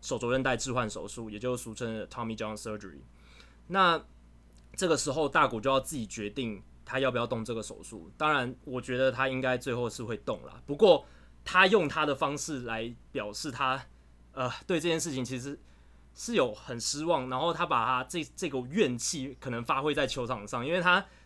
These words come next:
得知消息的当天就挥了单场双响炮，四支四，还有盗垒成功，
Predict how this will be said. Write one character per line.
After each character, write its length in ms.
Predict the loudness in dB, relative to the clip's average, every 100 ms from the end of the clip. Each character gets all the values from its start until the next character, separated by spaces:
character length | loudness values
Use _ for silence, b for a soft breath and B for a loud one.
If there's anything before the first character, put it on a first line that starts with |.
| -8
得 160 | 2 2
知 200 | 2 0
消 180 | 4 4
息 120 | 4
的 80 | 2
当 280 | 2 -2 -4
天 260 | -4 -4
就 180 | -2 -2
挥 160 | 0 0
了 120 | 0
单 260 | -2 -4
场 200 | -4 -6
双 280 | -6 -4 -4
响 200 | -4 -8
炮， 260 | -6 -8 -6
四 240 | -6 -6
支 200 | -6 -6
四， 260 | -6 -6 -4
还 80 | -2
有 120 | -2
盗 220 | 2 2
垒 120 | 0
成 220 | -4 -10
功， 220 | -6 -8